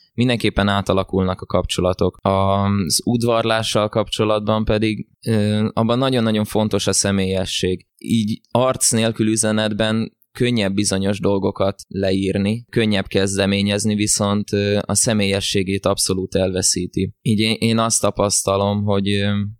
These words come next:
hogy vannak olyan dolgok, amiket, amiket nem lehet nem személyesen megbeszélni.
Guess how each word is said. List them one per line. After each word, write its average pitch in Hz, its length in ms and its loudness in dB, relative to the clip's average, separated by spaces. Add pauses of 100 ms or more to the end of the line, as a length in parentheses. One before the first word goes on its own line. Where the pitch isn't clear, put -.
(160)
hogy 101 160 0
vannak 110 320 0
olyan 98 220 2
dolgok, 98 400 0
amiket, 98 420 0
amiket 98 380 0
nem 101 220 2
lehet 92 340 0
nem 95 220 0
személyesen 90 760 -4
megbeszélni. 90 800 -6